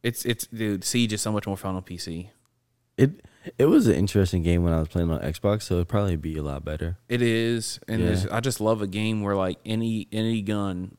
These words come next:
Speaker 1: is a one-shot kill to the head. That's, like, how it would normally be.
Speaker 2: Yes.
Speaker 1: Like, if I shoot you in the head, how can you still shoot me?
Speaker 2: Literally.
Speaker 1: And this game does it. Doesn't matter what gun it is. You shoot 'em in the head, they're
Speaker 2: Yeah.
Speaker 1: dead.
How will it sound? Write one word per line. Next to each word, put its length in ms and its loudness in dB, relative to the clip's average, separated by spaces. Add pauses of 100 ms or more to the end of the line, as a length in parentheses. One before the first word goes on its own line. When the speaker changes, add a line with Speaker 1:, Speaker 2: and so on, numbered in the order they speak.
Speaker 1:
is 160 -8
a 80 0
one-shot 460 -2
kill 280 -2
to 60 -6
the 120 -6
head. 440 -6
That's, 200 -4
like, 140 -2
how 200 2
it 40 0
would 160 -2
normally 360 -2
be. 160 -6
Speaker 2:
Yes. 160 -2
Speaker 1:
Like, 220 -2
if 80 -6
I 80 0
shoot 320 -4
you 80 -2
in 60 -2
the 100 -2
head, 300 -2
how 180 0
can 160 -4
you 80 -6
still 220 -4
shoot 280 -8
me? 220 -10 (260)
Speaker 2:
Literally. 340 -8
Speaker 1:
And 80 0
this 120 0
game 220 0
does 200 2
it. 80 0
Doesn't 180 4
matter 160 2
what 200 0
gun 160 0
it 100 -2
is. 220 0
You 60 0
shoot 220 0
'em 80 -2
in 100 -2
the 60 0
head, 300 0
they're 100 0
Speaker 2:
Yeah. 60 -2
Speaker 1:
dead. 320 -2